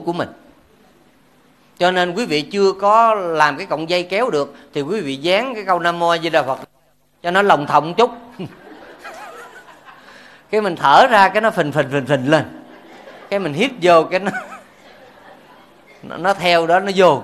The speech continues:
cái nó bịt một bên lỗ mũi, mình hít bên thôi. Cái lát nữa mình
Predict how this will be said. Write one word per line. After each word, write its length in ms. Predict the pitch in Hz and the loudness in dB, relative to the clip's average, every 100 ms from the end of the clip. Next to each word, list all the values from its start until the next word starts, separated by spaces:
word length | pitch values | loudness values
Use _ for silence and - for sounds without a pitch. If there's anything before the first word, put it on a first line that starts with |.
| - | -4
cái 80 | |
nó 100 | 170 | -4
bịt 160 | 175 135 - | -2 -2 -2
một 200 | 147 143 | -4 2
bên 200 | 175 170 | 2 4
lỗ 100 | 165 | 0
mũi, 260 | 175 131 196 | -2 -2 -4
mình 140 | 135 | -4
hít 160 | 196 202 | -4 0
bên 200 | 180 190 | 0 4
thôi. 220 | 185 202 196 - - - - - - - - - _ - | 2 2 -4 -20 -20 -20 -20 -20 -20 -20 -20 -20 _ -6
Cái 120 | 202 | -2
lát 280 | 190 208 208 | 2 2 2
nữa 120 | 185 | -2
mình 180 | 185 | -2